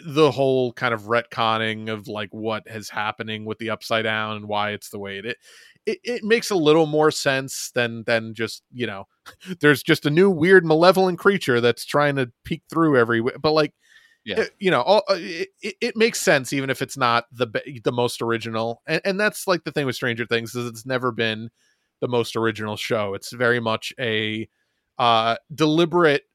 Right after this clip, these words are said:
Speaker 1: ripoff slash homage to you know, the Duffer Brothers' favorite creators, Stephen King, Steven Spielberg, Wes Craven, John Carpenter, you know,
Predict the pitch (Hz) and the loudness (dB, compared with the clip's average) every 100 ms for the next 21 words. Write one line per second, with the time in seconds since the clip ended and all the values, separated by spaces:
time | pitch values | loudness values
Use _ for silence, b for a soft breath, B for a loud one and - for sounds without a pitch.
0 | - 131 139 139 127 123 - 143 120 120 | -10 0 0 4 4 4 0 0 2 2
1 | - 127 117 113 113 113 110 - 120 110 | 0 -6 0 2 2 0 -2 -4 -2 0
2 | 107 - _ _ _ _ 151 117 110 120 | -2 -6 _ _ _ _ -4 -2 -2 0
3 | 120 120 110 110 110 110 - 117 107 104 | 0 0 0 0 2 -4 -2 -2 -2 -4
4 | 143 147 110 92 85 - 113 107 104 131 | 0 2 0 -2 -12 -6 -4 -4 -6 -4
5 | 113 110 107 107 - _ _ 127 113 107 | -2 -4 -6 -12 -16 _ _ -4 -4 -6
6 | - 117 107 110 107 107 107 92 _ _ | -2 -2 0 0 0 0 -2 -10 _ _
7 | _ _ _ _ _ - 131 113 - 131 | _ _ _ _ _ -12 -8 -8 -4 -2
8 | 117 113 113 110 110 104 120 113 110 113 | -2 -2 -2 -4 -10 -8 -6 -6 -4 -4
9 | 110 113 110 104 131 117 101 | -2 -4 -6 -4 -2 -2 -4